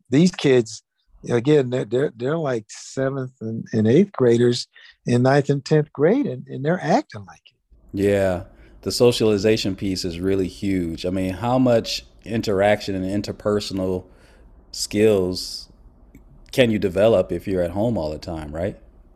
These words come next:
Speaker 2: I mean,
Speaker 1: Right.
Speaker 2: doesn't it sort of breed and become a, a, a cesspool of social awkwardness?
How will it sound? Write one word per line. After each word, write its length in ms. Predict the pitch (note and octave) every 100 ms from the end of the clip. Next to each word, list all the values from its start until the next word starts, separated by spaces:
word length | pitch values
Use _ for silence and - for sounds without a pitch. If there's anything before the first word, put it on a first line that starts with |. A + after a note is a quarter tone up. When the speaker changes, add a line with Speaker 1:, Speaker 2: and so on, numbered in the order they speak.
| -
Speaker 2:
I 60 |
mean, 200 | F#2 F#2+
Speaker 1:
Right. 260 | C3 G3 - _ - -
Speaker 2:
doesn't 240 | G2+ A2
it 160 | G#2+ - -
sort 280 | - G#2+ G2
of 140 | D#2+
breed 460 | F#2+ G2+ G#2+ A2 - - - - - - _
and 120 | E2
become 400 | E2+ E2+ G#2+ G#2
a, 400 | F#2+ F2+ F2 E2 -
a, 320 | E2+ E2+ E2 - - - - - -
a 80 |
cesspool 760 | F2 A2+ A2 - A2+ G#2 G#2+ G2+
of 160 | F2 -
social 440 | - G#2+ - C#3+
awkwardness? 760 | - G2+ A#2+ G#2 C4+ - -